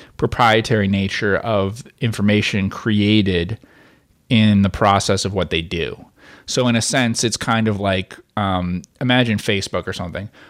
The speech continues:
What if Facebook had to take all the data it has and share it with everyone? If they did, then Facebook is a lot less valuable. Um, same thing here. If regulators were ever to say that everyone has to have access to all the information created, all the data here, and they can't resell it to other people and stuff like that,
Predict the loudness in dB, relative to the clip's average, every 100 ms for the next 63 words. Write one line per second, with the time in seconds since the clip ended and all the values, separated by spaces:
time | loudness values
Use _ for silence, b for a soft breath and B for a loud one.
0 | B 0 2 4 2 2 2 2 2 2
1 | 0 2 2 2 0 0 0 -2 0 0
2 | 0 -6 -8 -2 0 0 0 -2 -2 -6
3 | -8 -14 -16 _ _ B B B B -2
4 | -2 2 0 2 2 2 2 2 2 0
5 | -2 0 0 0 0 -2 -2 -4 -12 -18
6 | _ b b b b 2 4 4 2 2
7 | 2 2 2 2 2 0 -4 _ 0 0
8 | -2 -2 0 2 4 2 0 0 2 2
9 | 2 0 0 0 0 -2 0 2 2 2
10 | 0 0 -2 -4 -2 2 2 0 -2 -6
11 | -2 0 0 -4 -4 -4 -4 -4 -8 -6
12 | -4 -2 -4 -6 -10 -8 -6 -4 0 2
13 | 2 0 -2 -2 -2 -2 -4 -4 -4 -2
14 | 0 0 -2 -6 -8 -10 -8 -10 -6 -6
15 | -6 -2 0 -2